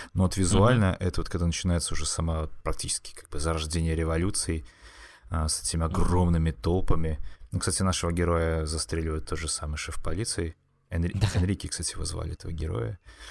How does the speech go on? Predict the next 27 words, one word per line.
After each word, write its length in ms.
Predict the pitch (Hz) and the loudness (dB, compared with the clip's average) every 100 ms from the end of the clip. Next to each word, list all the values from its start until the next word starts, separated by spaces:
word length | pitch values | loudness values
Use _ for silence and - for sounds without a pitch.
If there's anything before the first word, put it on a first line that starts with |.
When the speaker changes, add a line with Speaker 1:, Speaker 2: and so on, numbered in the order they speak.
| - - - | -20 -20 -6
Speaker 1:
И 80 | 78 | 0
он 120 | 76 | 0
становится 380 | - 80 76 78 | 2 2 2 0
как 160 | 76 | -2
символом 680 | - - 87 78 78 76 76 | -2 2 4 4 2 2 0
таким 320 | 71 71 76 73 | -4 -6 -6 -6
уже, 460 | 71 73 71 71 - - | -6 -6 -6 -6 -10 -16
а, 520 | - 73 78 - 113 117 | -10 -8 -8 -8 -6 0
Speaker 2:
Энрике, 1000 | 131 143 143 143 165 147 110 - 101 87 | 2 4 4 4 4 2 -2 -2 -2 -2
когда 300 | 87 87 87 | -2 0 2
он 80 | 85 | 0
ей 180 | 87 | -2
объясняет, 520 | 85 85 - 101 90 - | -2 -6 -6 -4 -4 -6
как 200 | 82 90 | -12 -10
его 120 | 87 | -8
зовут. 380 | 87 87 92 80 | -8 -10 -10 -10
Speaker 1:
Да. 420 | 82 98 104 - - - - | -10 -12 -14 -14 -16 -20 -10
Speaker 2:
Она 200 | 90 87 | -6 -4
его 100 | 85 | -4
переспрашивает. 560 | - 85 - 90 82 - | -8 -10 -10 -12 -12 -6
Энрике. 880 | 110 127 131 123 127 135 120 101 98 | 0 2 4 2 2 2 0 -2 -4
Speaker 1:
И 40 | 87 | -2
когда 420 | 110 101 123 120 | -2 0 0 2
вот 340 | 113 - - 90 | 0 -2 -8 -2
несут 520 | 117 101 - - - - | 0 2 2 2 -2 -8
эти 360 | 98 - - | -6 -4 -4
гробы 720 | 87 82 92 90 87 110 147 | -4 -2 0 0 2 2 2